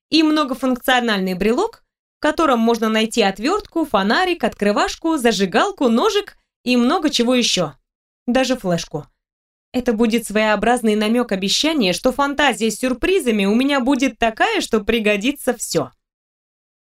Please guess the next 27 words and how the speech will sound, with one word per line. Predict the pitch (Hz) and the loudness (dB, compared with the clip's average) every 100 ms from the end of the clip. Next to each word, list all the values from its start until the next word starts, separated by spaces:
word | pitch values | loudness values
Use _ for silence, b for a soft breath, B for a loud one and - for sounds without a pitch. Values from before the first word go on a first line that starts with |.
| _ | _
Квест, | - 214 339 - | -4 0 -2 -2
который | 196 202 208 | -4 0 2
я | 208 208 | 2 0
выбрала | 226 180 180 180 | -2 0 0 0
для | 202 214 | 0 0
Анри, | 220 180 139 - _ _ _ 254 | 0 -2 -6 -12 _ _ _ 0
не | 277 | 0
для | 233 262 | 2 0
слабонервных. | 262 247 254 247 160 151 147 - _ _ _ _ _ _ - | 0 0 2 0 -2 -6 -16 -20 _ _ _ _ _ _ -2
Комната, | 254 226 185 185 | 0 2 2 0
где | 175 196 | 0 -2
проходит | 196 196 240 190 - | 0 -2 -2 -2 -4
квест – | 202 269 269 _ _ _ _ | -2 -2 -2 _ _ _ _
создана | - 311 220 233 226 | -2 0 2 2 0
по | 233 | 0
мотивам | 226 226 302 262 233 | -2 -2 0 0 2
одного | 220 220 220 277 254 | 0 0 0 0 0
известного | 214 269 262 247 247 | 0 0 0 0 0
хоррора. | - 294 202 151 143 - _ _ _ _ _ _ _ _ | -2 -2 0 -4 -8 -18 _ _ _ _ _ _ _ _
В | |
комнате | 240 202 180 170 185 | 2 2 2 0 0
Анриала | 180 233 294 185 180 | 0 0 2 0 0
запрут | 190 190 254 392 370 | -2 -2 -2 0 -2
и | |
посадят | 370 202 233 233 247 | 0 -2 0 0 0
на | 240 240 | 0 -2
цепь. | 175 - | -4 -6